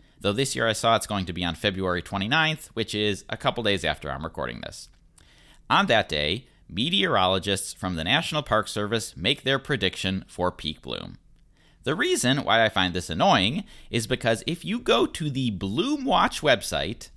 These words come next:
on N P S dot gov, it says, and I'm quoting directly now, "Forecasting peak bloom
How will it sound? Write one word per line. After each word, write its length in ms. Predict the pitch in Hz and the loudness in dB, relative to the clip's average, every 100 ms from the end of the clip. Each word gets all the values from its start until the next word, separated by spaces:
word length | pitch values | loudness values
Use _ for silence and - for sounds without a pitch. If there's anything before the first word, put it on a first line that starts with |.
| - | -8
on 260 | 90 90 - | -2 -2 -2
N 260 | - 196 220 | 0 0 0
P 280 | - 185 113 | -2 0 2
S 260 | 101 - | 2 0
dot 300 | - 90 - | 0 0 0
gov, 300 | 73 50 71 - _ _ _ - | -4 -4 -6 -10 _ _ _ -2
it 160 | 185 | 0
says, 580 | - 82 64 69 101 - _ _ _ | 2 0 0 -2 -8 -12 _ _ _
and 100 | - | -6
I'm 80 | 82 | -6
quoting 280 | 82 139 175 | 2 2 4
directly 400 | 139 80 - 76 | 2 0 0 -8
now, 300 | 62 71 113 - - - - - - | -4 -4 -6 -12 -20 -20 -20 -20 -20
"Forecasting 920 | - - 202 247 180 139 135 - 107 95 | -20 2 6 6 6 2 2 0 -2 -2
peak 320 | - 262 - | -4 -4 -4
bloom 400 | - 104 104 104 | 0 2 2 0